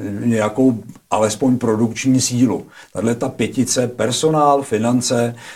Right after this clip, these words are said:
ehm, povědomí, distribuční kanály, eh, plus tedy... To přešanž-, pře-, přečenžování od zahraniční na domácí klientelu,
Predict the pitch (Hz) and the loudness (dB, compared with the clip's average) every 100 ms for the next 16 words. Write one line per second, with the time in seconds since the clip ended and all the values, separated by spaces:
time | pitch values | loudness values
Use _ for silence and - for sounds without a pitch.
0 | - - 107 101 101 98 95 95 95 95 | -20 -10 -2 0 0 0 -2 -2 -2 -2
1 | 82 - 107 135 135 131 131 123 117 101 | -4 0 4 6 6 4 4 4 2 0
2 | - 127 120 117 - 117 107 101 104 104 | -2 -2 0 -2 -2 -2 -2 -2 -2 -2
3 | 101 101 101 107 - - - - 85 90 | -2 -2 -4 -8 -18 -20 -20 -10 -4 -2
4 | 90 90 92 92 92 - _ 110 107 - | -2 -2 -2 -2 -6 -12 _ -2 0 -2
5 | - 110 110 110 110 - - _ - - | -2 2 2 0 -6 -20 -20 _ -6 -6
6 | - - _ - 113 - 120 117 110 127 | -16 -20 _ -2 -2 -2 0 0 0 -6
7 | 110 - - 107 - - 120 120 117 110 | -10 -6 -6 -6 -10 -2 2 4 4 2
8 | 113 113 113 - 101 113 110 110 113 107 | 2 0 -2 -2 -4 -2 -2 -2 -2 -2
9 | 120 98 104 107 98 - 117 117 101 98 | -2 -2 -2 -2 -4 -6 -6 -4 -4 -2
10 | 101 101 95 | -2 -4 -4